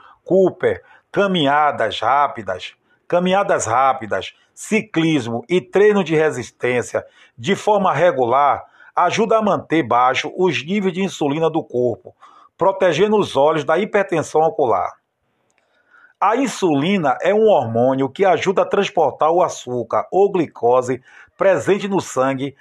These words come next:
para dentro das células, como fonte energética. Se usarmos essa energia em exercícios físicos, os níveis de glicose são reduzidos juntamente aos de insulina.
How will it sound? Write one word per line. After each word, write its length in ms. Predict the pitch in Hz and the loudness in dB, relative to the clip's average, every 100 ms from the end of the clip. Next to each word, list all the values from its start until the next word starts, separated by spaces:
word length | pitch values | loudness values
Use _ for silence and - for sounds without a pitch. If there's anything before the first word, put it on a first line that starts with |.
| - - | -20 -6
para 280 | - 185 165 | 0 2 2
dentro 320 | 127 220 233 | 0 -2 0
das 160 | 208 165 | -2 -2
células, 600 | - 135 117 101 90 - _ _ | -2 0 2 0 -2 -8 _ _
como 280 | - 220 226 | -2 0 0
fonte 340 | - 156 175 | 0 0 0
energética. 800 | 185 180 117 107 107 98 - - - _ _ _ _ _ _ _ | 0 0 0 0 -2 -2 -10 -14 -16 _ _ _ _ _ _ _
Se 180 | - 233 | -4 0
usarmos 480 | 240 - 240 254 226 | 0 2 0 2 0
essa 240 | 220 220 | 0 0
energia 600 | 196 175 113 101 120 120 - | 0 2 0 -4 -2 -2 0
em 160 | 170 | 0
exercícios 640 | 175 156 - 196 147 160 - | 2 0 -2 -4 -4 -6 -8
físicos, 720 | - 151 165 120 - 104 - _ - - | -8 -4 -4 -4 -8 -12 -14 _ -20 -4
os 180 | 190 202 | 0 2
níveis 240 | 226 233 202 | 2 0 0
de 100 | 202 | 0
glicose 640 | 156 127 - 120 131 131 | 0 -2 0 2 2 -2
são 220 | - 185 | -2 0
reduzidos 720 | 170 196 175 117 117 135 147 139 | 2 0 -2 -4 -4 -6 -4 -4
juntamente 800 | 156 208 190 139 156 180 - | -4 -2 0 0 -2 -4 -2
aos 200 | 165 180 | 0 0
de 120 | 143 180 | -2 -6
insulina. 680 | 180 190 139 113 104 92 | -4 -2 -2 -4 -6 -10